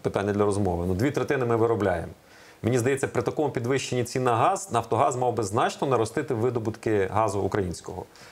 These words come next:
Тому, е, ціна має бути одна, без популізму, що для населення, що для промисловості, щоб не було зловживань.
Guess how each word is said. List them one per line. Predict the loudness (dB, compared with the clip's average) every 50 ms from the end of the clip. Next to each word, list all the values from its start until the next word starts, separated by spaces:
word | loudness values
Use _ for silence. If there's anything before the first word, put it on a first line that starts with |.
| -20 -20 -20 -10 -4
Тому, | -2 -2 0 2 2 2 2 2 0 -2 -2 -2
е, | 0 2 4 4 4 4 4 4 2 2 0 -4 -10 -18 -12 -6
ціна | 0 0 2 2 4 2 2 2 -2 -4 -6 -2 0
має | 2 2 2 2 2
бути | 2 0 0 0 0
одна, | 0 0 -2 0 2 2 0 0 0 -4 -4
без | -4 -2 -2 0
популізму, | -2 -2 0 0 2 2 0 0 -2 -6 -8 -8
що | -8 -4 -2 -2
для | 0 2 2 2
населення, | 2 2 2 2 2 2 2 2 0 0 -4
що | -4 -2 -2 0
для | 2 2 0
промисловості, | 0 0 -2 -2 -2 -2 0 0 0 0 -2 -2
щоб | -6 -2 0
не | 0 0
було | 2 2 0 2
зловживань. | 0 0 0 2 2 2 2 0 0